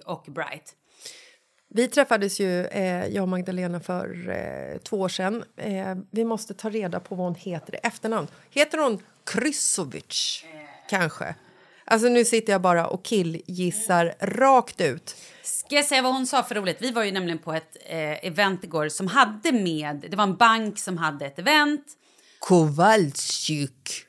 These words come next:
Speaker 1: Yes.
Speaker 2: Kowalczyk.
Speaker 1: Mm.
Speaker 2: Kowalczyk. Eh, vär-, v-, förlåt att jag stör dig i din,
Speaker 1: Ingen fara.
Speaker 2: eh, information.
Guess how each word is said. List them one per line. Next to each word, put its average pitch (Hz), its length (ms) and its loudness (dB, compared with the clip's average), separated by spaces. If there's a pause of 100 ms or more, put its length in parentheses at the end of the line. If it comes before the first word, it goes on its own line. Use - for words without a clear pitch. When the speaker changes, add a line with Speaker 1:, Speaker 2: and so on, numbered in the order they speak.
Speaker 1:
Yes. - 280 -8
Speaker 2:
Kowalczyk. - 760 0
Speaker 1:
Mm. 233 180 -6 (120)
Speaker 2:
Kowalczyk. 202 680 -2 (360)
Eh, 208 240 0
vär-, 226 400 4
v-, 226 260 0
förlåt 220 420 2
att 185 120 -6
jag 170 380 -2
stör 170 260 4
dig 151 280 -2
i - 160 -2
din, 156 280 -2
Speaker 1:
Ingen 156 180 -2
fara. - 340 -8
Speaker 2:
eh, 147 380 -4
information. 180 480 2